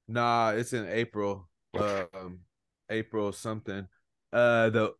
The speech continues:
Speaker 1: the Edwards and Usman fight is on
Speaker 2: This
Speaker 1: Saturday.
Speaker 2: weekend. Yeah,
Speaker 1: Yeah,
Speaker 2: for
Speaker 1: yeah.
Speaker 2: sure. For sure, for sure. Um, let's talk about the cinema. Let's get into Cinema Corner. Cinema Corner. Starting with Mayor of Easttown, Easttown, Kingstown,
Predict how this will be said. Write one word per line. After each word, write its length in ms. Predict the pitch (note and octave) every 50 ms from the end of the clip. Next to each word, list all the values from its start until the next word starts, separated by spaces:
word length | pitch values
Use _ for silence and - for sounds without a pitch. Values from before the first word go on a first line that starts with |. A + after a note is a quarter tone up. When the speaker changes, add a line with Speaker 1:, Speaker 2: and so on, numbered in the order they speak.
| _ -
Speaker 1:
the 340 | G#2+ A#2 A2+ A2 A2 G#2+ - -
Edwards 520 | A2+ A#2+ B2 A#2 A2+ A2+ A#2+ A#2 A#2 G#2
and 140 | A2 G2+ F#2+
Usman 640 | - A2+ A#2+ A#2+ A2 A2 A2 G#2 G2 F#2+ F#2+ F#2+ F2
fight 440 | - - - G2+ G2 F#2+ F2+ E2 -
is 540 | - G2 G2 F#2 F#2 F#2 F2 E2 - - - -
on 180 | G2 G2 F2+ F2
Speaker 2:
This 120 | B2 A#2
Speaker 1:
Saturday. 280 | G2 G2+ A2 G#2+ F#2+ G#2+
Speaker 2:
weekend. 200 | G#2 G#2+ A2 - - _ _ -
Yeah, 380 | A#2 A2+ G#2 G#2 G2+ G2 F#2+ -
Speaker 1:
Yeah, 280 | F2+ F#2+ F#2+ F#2+ F#2 F2+
Speaker 2:
for 120 | F#2 F#2
Speaker 1:
yeah. 100 | F#2 F2
Speaker 2:
sure. 280 | - G#2+ G#2 G2+ G2+ - _ _ _ _ _ _ _ _ _ _ - - - - - _ _
For 140 | - C3+ A#2+
sure, 300 | - - - B2 B2+ A#2+
for 200 | - C#3+ C3+ B2+
sure. 680 | - - - A2 D3 D#3+ D3+ D3 C#3+ C3 A#2 G#2 F#2+ - - - - - _ _
Um, 240 | - D3+ E3+ F#3 F#3+
let's 120 | G3+ G#3 -
talk 180 | - A#3+ A3+
about 120 | A#3 A3+ A3
the 100 | A#3 A3+
cinema. 280 | - A#3 A3+ G#3+ F3
Let's 140 | E3+ F3 -
get 100 | A3+ A3
into 160 | G#3+ G#3 G3+
Cinema 640 | - - - B3+ B3 A#3 A3 G3+ F#3 E3+ D3+ C#3+ B2+
Corner. 800 | - - - A#2+ B2 B2 A#2+ A2+ A#2 A#2+ A#2+ A#2+ A2+ A2 G#2 G2
Cinema 540 | - - C3 A#2+ A2+ G#2+ G2+ G#2 G2+ G2+ G2
Corner. 760 | - - G#2+ G#2+ G2+ G2+ G2 G2+ G2 F#2+ F#2 F2+ F#2 F#2+ - - - - - - _ _
Starting 460 | - - - F3 E3+ E3+ E3 D#3 D#3
with 200 | D#3 D3+ C#3+ -
Mayor 360 | C3 C3 C#3 C#3 C#3 C3+ C3 B2
of 100 | A2 G#2
Easttown, 720 | A#2+ B2 A#2+ - - - C#3 B2+ B2 B2 A#2+ A#2 A#2+ A2+ - - - -
Easttown, 420 | G2 F#2 - - F#2+ F#2+ G2 G2 -
Kingstown, 720 | - E3 D#3 D3 C3 - - C#3 C3+ C3 C3 C3 C3 C3